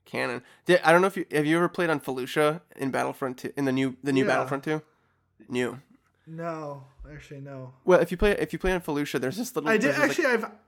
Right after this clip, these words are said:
Speaker 2: I
Speaker 1: Yeah,
Speaker 2: have
Speaker 1: I
Speaker 2: a
Speaker 1: think
Speaker 2: few
Speaker 1: you
Speaker 2: times,
Speaker 1: have.
Speaker 2: but
Speaker 1: I'm sure
Speaker 2: yeah,
Speaker 1: you
Speaker 2: but
Speaker 1: have.
Speaker 2: I've, I don't remember this, whatever
Speaker 1: There,
Speaker 2: you're saying.
Speaker 1: there's, like, a, there's, like, a part of it with, like, there's, like, this little dock that jets out.
Speaker 2: Uh-huh.
Speaker 1: Uh, it's, like, s-, a thin little dock. It's actually one of the command posts in the game,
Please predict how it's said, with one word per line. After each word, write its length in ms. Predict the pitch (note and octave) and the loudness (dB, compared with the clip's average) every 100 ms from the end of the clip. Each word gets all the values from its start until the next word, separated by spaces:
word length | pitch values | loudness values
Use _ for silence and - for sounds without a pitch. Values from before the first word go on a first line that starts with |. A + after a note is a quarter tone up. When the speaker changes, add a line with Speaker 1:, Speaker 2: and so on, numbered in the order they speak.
| _ _ _ | _ _ _
Speaker 2:
I 120 | G3 - | -4 -2
Speaker 1:
Yeah, 0 | |
Speaker 2:
have 160 | A3 A3+ | 0 0
Speaker 1:
I 20 | |
Speaker 2:
a 40 | |
Speaker 1:
think 120 | - C4+ | 0 -2
Speaker 2:
few 80 | |
Speaker 1:
you 60 | D3+ | -2
Speaker 2:
times, 240 | D3+ F3+ D#3 | -2 -2 -6
Speaker 1:
have. 60 | |
Speaker 2:
but 280 | D#3 - _ _ _ _ _ _ | -8 -10 _ _ _ _ _ _
Speaker 1:
I'm 60 | E3+ | 2
sure 120 | G#3+ | 4
Speaker 2:
yeah, 80 | F#3 | 4
Speaker 1:
you 60 | |
Speaker 2:
but 80 | E3+ | 2
Speaker 1:
have. 100 | F3 | 0
Speaker 2:
I've, 240 | E3+ - _ _ _ - | -2 -10 _ _ _ -10
I 60 | E3+ | -8
don't 140 | F3 | -6
remember 540 | D#3+ E3 E3 C#3 C3+ C3+ _ _ - | -8 -6 -4 -4 -6 -14 _ _ -10
this, 480 | C#3 C3+ C#3+ - - | -8 -8 -10 -14 -10
whatever 160 | C#3 | -2
Speaker 1:
There, 100 | F3 | 0
Speaker 2:
you're 60 | C3 | -2
saying. 380 | - C3 B2 C3 | -6 -12 -12 -6
Speaker 1:
there's, 160 | E3 E3 | -4 -2
like, 100 | E3 | -4
a, 160 | C#3 - _ _ _ _ - | -6 -10 _ _ _ _ -8
there's, 140 | E3 | -6
like, 80 | D#3+ | -6
a 40 | C#3+ | -8
part 300 | - D3+ E3+ | -2 0 0
of 100 | F3+ | -2
it 180 | F#3+ - | -4 -4
with, 140 | C#3 | -4
like, 180 | C3 - | -6 -6
there's, 140 | C#3 | -6
like, 100 | C#3 - | -6 -10
this 200 | C#3 E3+ | -10 -8
little 180 | D3+ | -8
dock 480 | C3 B2 B2+ D3 - - | -6 -4 -2 -4 -8 -6
that 280 | D#3 - D3 | -6 -8 -16
jets 260 | D3+ E3 E3+ | -6 -4 -2
out. 260 | F3+ F#3 - _ _ _ _ _ _ _ | -2 -2 -6 _ _ _ _ _ _ _
Speaker 2:
Uh-huh. 340 | D3+ D3 C#3 C3 _ _ _ | -8 -6 -8 -12 _ _ _
Speaker 1:
Uh, 240 | C3 B2 A2+ | 2 2 0
it's, 100 | A2+ | -4
like, 80 | D#3 | -8
s-, 120 | - - | -10 -12
a 80 | D3+ | -12
thin 280 | - G#3+ G3 | -6 -4 -2
little 200 | E3+ C#3+ | -4 -2
dock. 280 | C3 A#2 D3+ | -2 -4 -2
It's 100 | F#3 | -2
actually 240 | F#3+ E3 | -2 -4
one 80 | D3 | -4
of 60 | C3+ | -6
the 60 | |
command 280 | - B2+ B2+ | -6 -4 -4
posts 400 | - - - - - | -6 -10 -12 -14 -10
in 100 | A#2+ | -8
the 80 | A#2 | -8
game, 240 | A2+ | -10